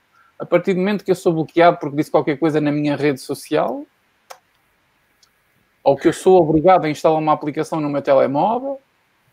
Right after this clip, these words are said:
ou que eu tenho que fazer um recolher obrigatório em, porque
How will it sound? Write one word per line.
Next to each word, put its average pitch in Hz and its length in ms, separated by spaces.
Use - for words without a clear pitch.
ou 165 100
que 170 100
eu 175 60
tenho 202 240
que - 80
fazer 185 380
um 175 140
recolher 180 580
obrigatório 156 960
em, - 360
porque 202 560